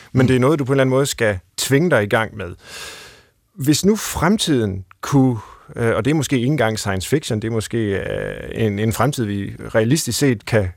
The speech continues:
Speaker 1: kan komme ind i, øh, kunne være en, hvor man for eksempel kunne få en pille. Øh, så alt det, vi gør for at,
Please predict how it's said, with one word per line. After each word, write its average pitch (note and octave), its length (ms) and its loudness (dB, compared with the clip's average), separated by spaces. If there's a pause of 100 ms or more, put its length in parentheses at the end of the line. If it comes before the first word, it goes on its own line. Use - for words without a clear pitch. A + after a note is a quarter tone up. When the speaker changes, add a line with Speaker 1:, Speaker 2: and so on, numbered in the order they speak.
(220)
Speaker 1:
kan - 140 -6
komme A2 220 2
ind F#3+ 120 0
i, C3+ 120 -6 (720)
øh, A#2+ 680 6
kunne D3+ 200 2
være C#3 180 6
en, F3 240 4
hvor G#2+ 320 2 (120)
man B2 300 0
for - 140 -4
eksempel F3 160 -2
kunne C3+ 100 -4
få E3 120 0
en C3+ 80 -2
pille. D3 380 -4 (400)
Øh, G#2+ 580 2
så B2 260 2
alt D3+ 240 0
det, D3+ 100 -2
vi C#3+ 80 0
gør C3+ 200 4
for C#3 500 -2
at, F2 60 -4